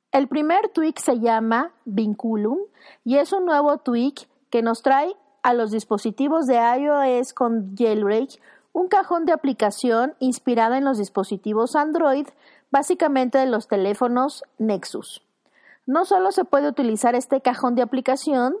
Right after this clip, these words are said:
para llegar a cualquiera de tus aplicaciones rápidamente dentro de tu dispositivo con Jailbreak,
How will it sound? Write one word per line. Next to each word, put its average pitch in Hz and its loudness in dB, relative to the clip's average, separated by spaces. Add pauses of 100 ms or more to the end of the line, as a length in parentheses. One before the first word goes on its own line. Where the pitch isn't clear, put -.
para 233 2
llegar 226 2
a 254 2
cualquiera 226 0
de 233 0
tus 214 -6
aplicaciones 208 -2
rápidamente 202 0
dentro 180 0
de 196 -2
tu 190 -2
dispositivo 180 -4
con 220 -2
Jailbreak, 262 -2